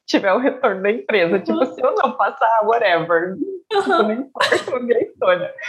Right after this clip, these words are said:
Speaker 1: E daí o dia que eu recebi a proposta, eu fui olhar no mapa onde que é.
Speaker 2: Eu não sabia disso. Caraca!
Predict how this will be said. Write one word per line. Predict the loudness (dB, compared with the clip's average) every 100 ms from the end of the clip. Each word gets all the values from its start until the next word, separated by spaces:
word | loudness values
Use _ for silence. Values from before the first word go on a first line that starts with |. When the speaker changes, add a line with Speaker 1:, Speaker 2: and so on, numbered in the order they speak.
| -10 -10 -6
Speaker 1:
E | -2
daí | 0 0
o |
dia | 0 -2
que | 0
eu | 0
recebi | 0 0 0 0 0 -2 0
a | -4
proposta, | 0 -2 -2 -2 -2 -2 -6 -8 -4
eu | -4 0
fui | -2
olhar | 0 -2
no | -2
mapa | -2 -2 -2 -4
onde | -4 -4
que | -4 -2
é. | -4 -4
Speaker 2:
Eu | -2
não | 0
sabia | 0 0 0 0 0 -2
disso. | 0 0 0 -2 -2 0 -2 -4 -14 -20 _
Caraca! | -12 -6 -4 -2 0 0 -2